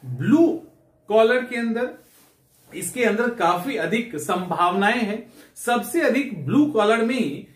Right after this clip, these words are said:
ये निकला है, like, फिफ्टी सिक्स परसेंट अकेले ब्लू कॉलर ने नौकरी दी है।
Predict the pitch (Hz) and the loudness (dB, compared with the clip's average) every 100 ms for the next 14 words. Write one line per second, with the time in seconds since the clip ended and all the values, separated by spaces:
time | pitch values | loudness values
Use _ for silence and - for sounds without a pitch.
0 | _ 165 233 214 208 247 233 175 - - | _ -4 0 0 2 2 2 -2 -6 -12
1 | - 165 226 226 - - 226 - - 302 | -6 0 0 0 -8 -4 -4 -4 -6 -6
2 | - - - 302 - - 233 226 226 262 | -6 -12 -6 -6 -6 -10 -2 -2 -2 -6
3 | 277 233 190 196 214 233 240 185 - - | -6 -4 -4 -4 0 2 4 2 -4 -20
4 | _ _ _ _ _ _ _ 139 127 185 | _ _ _ _ _ _ _ -12 -6 -4
5 | 254 220 214 240 240 233 220 233 226 233 | -2 2 2 2 -2 -2 -4 -4 -4 -4
6 | - - | -4 -8